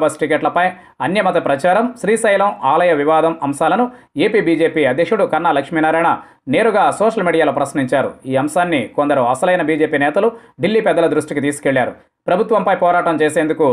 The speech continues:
ఏపీ బీజేపీ పెద్దలు సులువైన మార్గాన్ని ఎంచుకున్నారని, అందులో భాగంగా అబద్ధాలను,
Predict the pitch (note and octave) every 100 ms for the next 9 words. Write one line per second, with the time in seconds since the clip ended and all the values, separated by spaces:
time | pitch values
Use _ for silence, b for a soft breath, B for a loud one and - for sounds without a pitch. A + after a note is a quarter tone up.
0 | A#2+ E3 E3+ C#3+ D3+ C#3+ C3 C3+ C#3+ F#3+
1 | G#3+ B B F#3+ G#3 F#3+ E3+ D3+ D3 D3+
2 | C#3+ D3 - C#3+ C#3+ F3+ B3 B B B2
3 | D#3 F3+ E3 E3+ E3+ F#3+ F3+ C#3 E3+ D#3
4 | E3+ F3